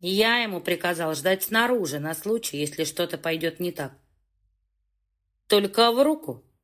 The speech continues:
спрашивает опер, оценивая ранение Королева. «Да»,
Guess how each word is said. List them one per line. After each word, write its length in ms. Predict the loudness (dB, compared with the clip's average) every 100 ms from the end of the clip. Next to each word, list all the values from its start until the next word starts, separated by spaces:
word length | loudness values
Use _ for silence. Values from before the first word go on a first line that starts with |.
| _
спрашивает 680 | -6 -2 0 0 0 0 0
опер, 380 | -4 -2 -6 -4
оценивая 540 | -6 -2 -4 0 0
ранение 400 | 2 0 -2 -4
Королева. 520 | -2 0 0 -2 -4 -12 _ _ _ _ _ _ -2
«Да», 400 | 2 4 2